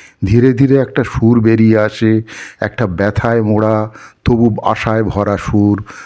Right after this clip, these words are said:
তার হৃদয়ের গান। সেই সুরে যেন তিথির ছোঁয়া আছে, পুরনো দিনের স্মৃতি আছে, স্বপ্ন হারানোর বেদনা আছে, আবার নতুন করে শুরু করার প্রতিজ্ঞাও আছে।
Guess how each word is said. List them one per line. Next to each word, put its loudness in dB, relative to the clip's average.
তার -2
হৃদয়ের 2
গান। -2
সেই 0
সুরে 2
যেন 2
তিথির 0
ছোঁয়া 0
আছে, 0
পুরনো 2
দিনের 4
স্মৃতি 0
আছে, 0
স্বপ্ন 0
হারানোর 0
বেদনা 0
আছে, -2
আবার 0
নতুন 2
করে 0
শুরু 2
করার 0
প্রতিজ্ঞাও 0
আছে। -2